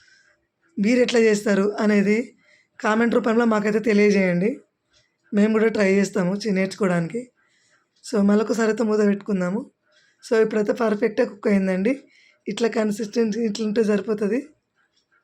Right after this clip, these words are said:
ఇదే ఇట్లనే వచ్చే వరకు ఉంచుకోవాలి, సరిపోతుంది. మస్తు ఉంటుంది, వేడి వేడి అన్నం వేసుకొని తినాలి కానీ చాలా బాగుంటుంది. ట్రై చేయండి తప్పకుండా మీరు.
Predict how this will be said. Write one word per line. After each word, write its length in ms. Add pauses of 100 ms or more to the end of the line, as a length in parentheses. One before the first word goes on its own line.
(400)
ఇదే 240 (180)
ఇట్లనే 320
వచ్చే 240
వరకు 240
ఉంచుకోవాలి, 420
సరిపోతుంది. 500 (600)
మస్తు 300
ఉంటుంది, 240
వేడి 200
వేడి 200
అన్నం 220
వేసుకొని 380
తినాలి 260
కానీ 200
చాలా 200
బాగుంటుంది. 460 (2000)
ట్రై 180
చేయండి 240
తప్పకుండా 540
మీరు. 240